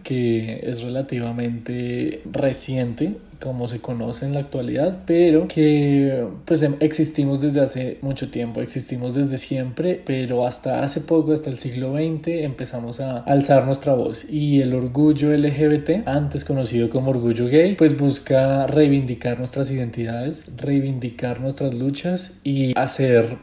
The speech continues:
visible lo que estamos haciendo día a día por sobrevivir en algunos casos, por exigir nuestros derechos en otros y por ejercerlos en determinados contextos, depende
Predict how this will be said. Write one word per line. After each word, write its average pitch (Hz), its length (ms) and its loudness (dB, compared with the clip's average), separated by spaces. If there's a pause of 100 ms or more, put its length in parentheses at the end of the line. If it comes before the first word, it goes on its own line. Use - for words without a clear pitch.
visible 185 640 4
lo 147 160 4
que 139 60 0
estamos 123 280 -4
haciendo 123 360 -2
día 135 240 0
a 135 40 -2
día 156 440 0
por 135 120 -4
sobrevivir 117 640 0
en 175 120 2
algunos 143 400 -2
casos, 165 420 0
por 131 560 0
exigir 139 480 2
nuestros 165 300 -2
derechos 147 760 0
en 139 160 -6
otros 175 520 -6
y 139 140 -2
por 127 200 -6
ejercerlos 123 760 -6
en 120 140 -4
determinados 113 640 -6
contextos, 143 680 -6
depende 117 580 -8